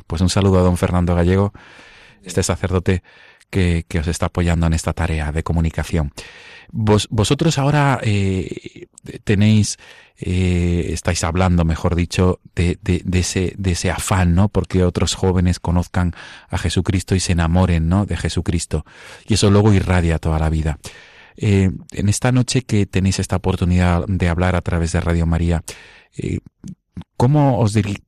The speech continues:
cómo os dirigiríais a los jóvenes para que conozcan la labor que estáis haciendo y, sobre todo, a, para que conozcan que, que la vida,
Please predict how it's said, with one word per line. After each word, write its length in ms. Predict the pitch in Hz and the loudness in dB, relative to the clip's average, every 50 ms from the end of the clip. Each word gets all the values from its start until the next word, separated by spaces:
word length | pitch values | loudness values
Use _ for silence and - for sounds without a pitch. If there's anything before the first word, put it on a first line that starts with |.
| - - - | -18 -8 -2
cómo 340 | - 135 147 165 165 - - | 2 2 4 4 2 0 0
os 280 | - 123 110 - - 131 | 2 2 2 0 0 0
dirigiríais 880 | 110 113 107 104 92 - - 127 135 156 156 104 82 80 76 73 - - - - - - - - - - _ _ _ | 0 2 2 2 0 0 0 2 4 4 4 4 4 2 0 -2 -8 -16 -20 -20 -20 -20 -20 -20 -20 -20 _ _ _
a 80 | - 98 | -4 -2
los 180 | 98 92 - | 0 0 2
jóvenes 480 | - 113 104 104 104 104 101 101 101 - - - - - _ _ | 2 2 4 4 4 4 4 4 2 -2 -8 -18 -20 -20 _ _
para 180 | - - 92 | 0 0 0
que 100 | - 101 | 0 0
conozcan 680 | - - - 98 - 123 - - - 143 139 139 139 - | 0 2 2 4 4 2 0 0 0 2 2 2 0 -2
la 140 | - 117 107 104 | -2 -2 0 0
labor 220 | 101 110 127 107 | 2 2 0 0
que 80 | - 104 | 0 -2
estáis 240 | - - 120 - | -2 0 0 0
haciendo 500 | 104 95 - 131 131 143 156 160 175 202 - _ _ | 0 0 0 0 2 2 2 0 0 -2 -6 _ _
y, 60 | - | -2
sobre 240 | 98 - 90 85 82 - | 0 0 0 0 0 0
todo, 340 | - 127 156 180 - - _ _ _ _ _ _ _ | 0 -2 -2 -2 -4 -6 _ _ _ _ _ _ _
a, 500 | - 82 78 80 80 76 76 78 78 - - _ _ | -8 -6 -6 -4 -4 -4 -4 -4 -6 -8 -10 _ _
para 160 | - 80 85 | -4 -4 -2
que 120 | - 87 | -4 -4
conozcan 560 | - - 87 95 98 - - 123 120 123 127 - - - - - _ _ _ - | -2 0 0 0 0 0 -2 0 0 0 0 -4 -6 -12 -16 -20 _ _ _ -4
que, 460 | - 95 87 85 82 80 80 76 - _ _ | -2 -2 0 0 0 0 -2 -4 -6 _ _
que 520 | - 87 82 82 82 80 80 78 78 - - | -4 -2 0 0 0 -2 -2 -4 -4 -6 -6
la 200 | - 82 80 78 | -6 -4 -4 -2
vida, 560 | 78 87 90 101 101 104 104 107 110 113 - | 0 0 0 2 2 2 2 2 2 -2 -4